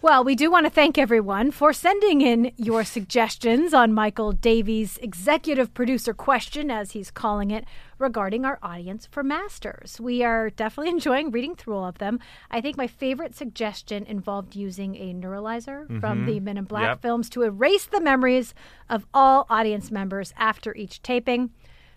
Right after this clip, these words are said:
Speaker 1: I mean, we do work for Sony, and they did do Men in Black. Not
Speaker 2: Ooh.
Speaker 1: sure how realistic
Speaker 2: Love a tie-in.
Speaker 1: how realistic it is, but, you know, <laughs> love the ideas from our listeners.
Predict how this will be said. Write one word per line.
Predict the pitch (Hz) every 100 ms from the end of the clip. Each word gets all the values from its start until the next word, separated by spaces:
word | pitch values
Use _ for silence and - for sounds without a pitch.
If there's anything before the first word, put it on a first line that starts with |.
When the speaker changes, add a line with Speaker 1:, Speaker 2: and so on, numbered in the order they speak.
| -
Speaker 1:
I | 226
mean, | 240
we | 254
do | 233 254
work | 262
for | - 359
Sony, | - 214 196 220
and | 208 196
they |
did | 190 202 190
do | 226
Men | 202 196
in | 185
Black. | 196 220 262 -
Not | 151 247 240 240 254 220
Speaker 2:
Ooh. | - -
Speaker 1:
sure | - 262 247 208
how | 240
realistic | 233 233 226 226 - 254
Speaker 2:
Love | 127
a | 156
tie-in. | 123 104 95 98 131 - - - - -
Speaker 1:
how | - 226
realistic | 226 277 269 - -
it | 311
is, | 220 185 - 196
but, | 240 - 381
you |
know, | 392 254 294 -
<laughs> | - - -
love | 233 254 -
the | 339
ideas | 311 330 302 302
from | - 330
our | 330
listeners. | 277 262 269 254 247